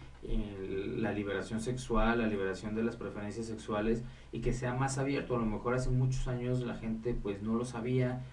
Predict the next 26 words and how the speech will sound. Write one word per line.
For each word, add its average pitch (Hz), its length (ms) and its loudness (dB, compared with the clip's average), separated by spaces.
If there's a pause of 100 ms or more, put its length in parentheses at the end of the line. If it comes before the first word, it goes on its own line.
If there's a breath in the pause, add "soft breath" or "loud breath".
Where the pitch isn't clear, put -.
(180 loud breath)
y 127 80 2
hoy 123 140 6
en 127 80 8
día 127 100 6
es 131 120 2
algo 131 200 4
muy 135 300 8
común. 131 540 4 (840)
Ya 110 180 4
vemos 127 220 4
personas 123 400 0
que 123 100 0
lo 104 100 2
vemos 117 280 2 (400)
tan 95 220 -2
común 117 420 4 (280)
que 110 100 0
no 107 160 -2
pasa 107 360 4
nada, 131 340 4 (300 loud breath)
pero 131 140 6
hay 123 60 6
personas 123 520 4 (300)
a 110 100 0
lo 107 120 0
mejor 113 440 4